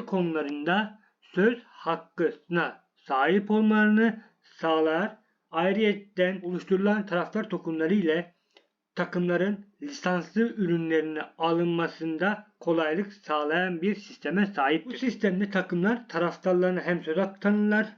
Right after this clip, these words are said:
hem lisanslı ürünlerinde ödeme yöntemi olarak kullanılmasını sağlarlar, hem de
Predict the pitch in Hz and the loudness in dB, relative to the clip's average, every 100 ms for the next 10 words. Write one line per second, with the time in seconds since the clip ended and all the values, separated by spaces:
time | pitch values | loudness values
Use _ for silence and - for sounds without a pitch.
0 | _ _ 180 196 165 - 170 160 190 185 | _ _ -4 -2 -4 -4 -4 -4 -2 0
1 | 185 180 170 175 208 175 160 175 185 185 | 2 2 0 -2 -4 -4 0 0 2 0
2 | 175 160 143 131 - 156 170 165 170 202 | -2 -4 -2 -4 -6 -2 0 0 2 2
3 | 196 202 202 202 202 - _ _ _ _ | 2 2 4 4 2 -4 _ _ _ _
4 | - 202 190 180 190 185 | -4 -2 0 0 -2 -4